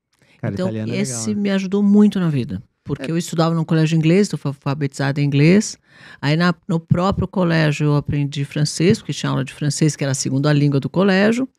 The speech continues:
Speaker 2: Português eu moro no Brasil, eu aprendi.
Speaker 1: O Paulo é francês?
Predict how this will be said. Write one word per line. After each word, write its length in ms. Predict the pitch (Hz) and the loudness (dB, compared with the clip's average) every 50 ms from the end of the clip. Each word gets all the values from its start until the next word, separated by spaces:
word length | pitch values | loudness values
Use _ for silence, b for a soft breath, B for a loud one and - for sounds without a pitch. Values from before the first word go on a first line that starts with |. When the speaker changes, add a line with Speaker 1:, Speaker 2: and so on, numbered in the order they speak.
| b b b b b | b b b b b
Speaker 2:
Português 440 | - 160 160 - 147 151 151 139 | -2 -2 -2 -2 0 0 2 2
eu 60 | 143 139 | 2 2
moro 200 | 143 139 135 139 | 2 2 2 0
no 60 | 139 | 0
Brasil, 260 | 139 139 139 151 147 | 2 2 2 4 2
eu 40 | 143 | 2
aprendi. 500 | 147 - 190 202 214 190 208 240 262 - - | 2 2 2 2 4 4 4 4 2 0 -2
Speaker 1:
O 60 | 214 | -8
Paulo 220 | - 127 127 127 | -8 -6 -4 -4
é 40 | 117 | -4
francês? 440 | - - 123 101 - 143 127 101 | -4 -6 -6 -4 -2 0 0 -2